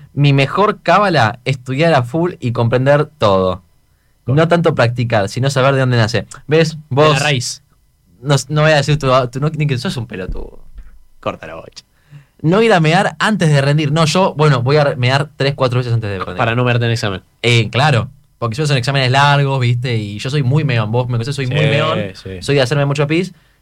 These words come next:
Speaker 1: Eh, y bueno, casi que ni desayuno, capaz. O, o
Speaker 2: No,
Speaker 1: me,
Speaker 2: epa.
Speaker 1: tomo, me tomo un café, de, pero yo porque viste que rindo al toque.
Speaker 2: Claro.
Speaker 1: No, me tomo un agua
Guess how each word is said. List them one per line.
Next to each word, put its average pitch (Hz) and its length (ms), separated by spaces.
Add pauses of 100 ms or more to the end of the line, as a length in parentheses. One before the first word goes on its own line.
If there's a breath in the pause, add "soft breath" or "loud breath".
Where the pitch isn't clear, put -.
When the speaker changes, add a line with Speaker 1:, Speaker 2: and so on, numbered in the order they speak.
(140)
Speaker 1:
Eh, 107 1200
y 117 280
bueno, 123 320 (460)
casi 147 240
que 123 100
ni 127 100
desayuno, 113 400 (200)
capaz. 95 360
O, 92 80
o 110 480 (140)
Speaker 2:
No, 123 200
Speaker 1:
me, 117 40
Speaker 2:
epa. 131 140
Speaker 1:
tomo, 156 160
me 143 100
tomo 151 140
un 151 80
café, 151 440
de, 123 120
pero 127 260
yo 127 100
porque 165 180
viste 139 140
que 120 60
rindo 123 260
al 110 180
toque. 117 280
Speaker 2:
Claro. 104 320
Speaker 1:
No, 165 300
me 139 140
tomo 165 360
un 156 220
agua 208 580